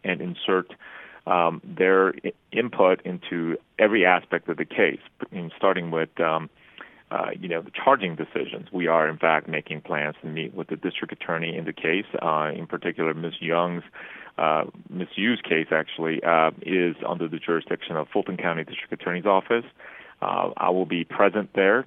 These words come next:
to, uh, evaluate, uh, their decision-making and perhaps, um, uh, suggest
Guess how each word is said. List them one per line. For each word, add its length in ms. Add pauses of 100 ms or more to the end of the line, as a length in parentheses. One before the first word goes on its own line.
to, 340
uh, 220
evaluate, 800 (520)
uh, 200
their 240
decision-making 920
and 140
perhaps, 460 (160)
um, 240 (680)
uh, 220 (180)
suggest 380